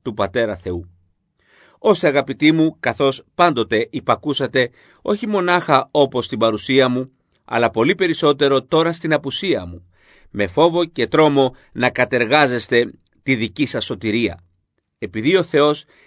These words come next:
είναι που ενεργεί μέσα σας και το να θέλετε και το να ενεργείτε σύμφωνα με την ευδοκία Του. Όλα να τα κάνετε χωρίς γογισμούς και αμφισβητήσεις,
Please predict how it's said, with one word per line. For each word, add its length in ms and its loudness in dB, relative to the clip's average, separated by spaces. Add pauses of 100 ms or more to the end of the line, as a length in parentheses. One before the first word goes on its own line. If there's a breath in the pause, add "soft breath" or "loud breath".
(160 soft breath)
είναι 280 4
που 120 2
ενεργεί 400 2
μέσα 320 0
σας 380 -8
και 140 -8
το 100 -4
να 120 -4
θέλετε 640 2 (120)
και 120 -8
το 160 -2
να 100 -2
ενεργείτε 680 0 (320 soft breath)
σύμφωνα 600 0
με 120 -2
την 140 -6
ευδοκία 580 -4
Του. 120 -20 (800 soft breath)
Όλα 220 6
να 100 2
τα 100 0
κάνετε 400 2
χωρίς 360 2
γογισμούς 640 -2
και 120 -4
αμφισβητήσεις, 920 -8